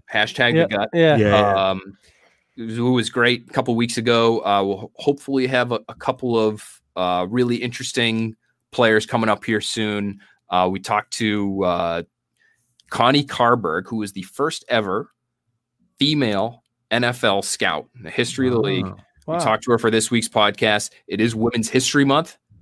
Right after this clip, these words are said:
Speaker 1: And
Speaker 3: There
Speaker 1: so
Speaker 3: you go.
Speaker 1: who better for us to have? We're all about scouting, the draft, the
Speaker 3: That's
Speaker 1: Senior
Speaker 3: awesome.
Speaker 1: Bowl. The Senior Bowl is a big part of her story. She's phenomenal, tremendous personality. We talk quarterbacks at the end. She's, she worked for the Jets. And so she is still maybe the world's biggest Jets fan.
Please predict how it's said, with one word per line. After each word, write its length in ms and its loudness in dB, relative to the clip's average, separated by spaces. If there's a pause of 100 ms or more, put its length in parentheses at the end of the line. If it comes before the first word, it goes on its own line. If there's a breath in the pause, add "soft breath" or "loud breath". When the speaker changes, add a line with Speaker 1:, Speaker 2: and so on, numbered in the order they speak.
(500)
Speaker 1:
And 120 -10
Speaker 3:
There 40 -10
Speaker 1:
so 340 2
Speaker 3:
you 80 -4
go. 180 -8
Speaker 1:
who 120 2
better 260 2
for 180 -2
us 140 0
to 80 -8
have? 180 0
We're 120 -4
all 140 0
about 220 -2
scouting, 560 -4
the 80 -10
draft, 680 -2 (140)
the 60 -14
Speaker 3:
That's 80 -4
Speaker 1:
Senior 220 2
Speaker 3:
awesome. 140 -6
Speaker 1:
Bowl. 340 4
The 80 -8
Senior 240 0
Bowl 140 2
is 60 -2
a 60 -10
big 160 -4
part 180 0
of 60 -2
her 140 -2
story. 500 -4 (100)
She's 220 -2
phenomenal, 420 0
tremendous 380 0
personality. 800 0 (160 loud breath)
We 80 -6
talk 220 0
quarterbacks 520 4
at 100 0
the 140 -2
end. 160 2
She's, 220 -4 (160 soft breath)
she 140 -4
worked 220 4
for 80 2
the 100 -2
Jets. 500 0
And 100 -12
so 120 0
she 180 -4
is 120 -2
still 340 -2
maybe 360 0
the 200 -2
world's 300 0
biggest 320 -4
Jets 240 -2
fan. 220 -2